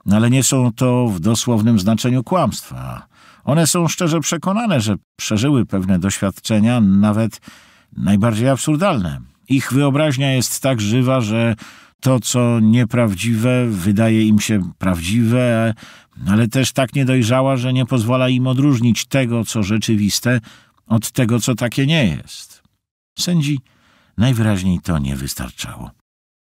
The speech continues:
Zanim usiadła za biurkiem, ruszyła w stronę okna i mimo mroźnego i ponurego zimowego poranka otworzyła je na oścież, jakby była pełnia lata.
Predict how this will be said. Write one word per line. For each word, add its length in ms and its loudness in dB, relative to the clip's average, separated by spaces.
Zanim 380 2
usiadła 440 -2
za 160 0
biurkiem, 560 -2
ruszyła 420 0
w 60 -6
stronę 380 0
okna 420 -2
i 100 4
mimo 340 4
mroźnego 600 2
i 120 2
ponurego 580 0
zimowego 500 0
poranka 520 -2
otworzyła 640 0
je 140 2
na 200 -2
oścież, 420 -4
jakby 280 -2
była 320 -2
pełnia 400 -8
lata. 380 -16